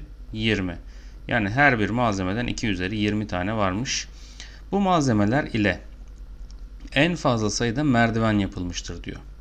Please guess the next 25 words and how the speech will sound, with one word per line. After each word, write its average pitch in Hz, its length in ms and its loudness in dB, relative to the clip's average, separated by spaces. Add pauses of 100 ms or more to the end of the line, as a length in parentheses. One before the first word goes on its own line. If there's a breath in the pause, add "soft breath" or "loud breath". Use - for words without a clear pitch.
(720 loud breath)
Şimdi 156 380 2 (260 loud breath)
merdiven 143 380 4
yapımında 156 500 2
kullanılan 147 360 2
malzemeler 139 580 2
vermiş. 135 420 2
Uzun 151 260 4
kalaslardan 120 800 0
dört 127 220 2
tane 95 260 0
lazımmış. 90 560 -6
İşte - 300 -6
kısalardan 110 580 0
sekiz - 400 -4
tane 87 280 -4
lazımmış. 85 600 -8
Demir 110 240 0
çubuktan 104 600 -4
iki - 260 -8
tane, 87 260 -6
ahşap 101 500 -2
plakadan 98 520 -2
bir 107 80 -6
tane 87 280 -4
lazımmış. 87 580 -6